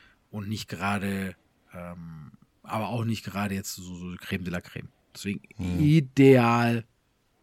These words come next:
Speaker 1: zum, ähm, sich nochmal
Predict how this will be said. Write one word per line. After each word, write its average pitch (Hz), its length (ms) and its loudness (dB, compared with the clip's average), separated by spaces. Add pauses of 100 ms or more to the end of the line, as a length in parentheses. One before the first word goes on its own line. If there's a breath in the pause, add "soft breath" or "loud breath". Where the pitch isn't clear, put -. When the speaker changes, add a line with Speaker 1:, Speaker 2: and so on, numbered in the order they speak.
(300)
Speaker 1:
zum, 98 480 -6 (760)
ähm, 76 380 -12
sich - 380 -12 (160)
nochmal 92 600 -2